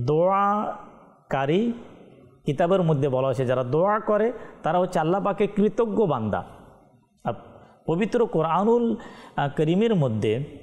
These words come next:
মহান রব্বুল আলামিন বান্দাদেরকে উদ্দেশ্য করে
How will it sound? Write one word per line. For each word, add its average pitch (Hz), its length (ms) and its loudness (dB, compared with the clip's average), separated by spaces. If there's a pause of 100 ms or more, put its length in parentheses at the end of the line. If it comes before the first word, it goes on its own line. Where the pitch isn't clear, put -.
(600)
মহান 143 500 2 (320)
রব্বুল 139 320 0
আলামিন 127 540 0 (460)
বান্দাদেরকে 175 680 2
উদ্দেশ্য 147 500 0
করে 120 360 0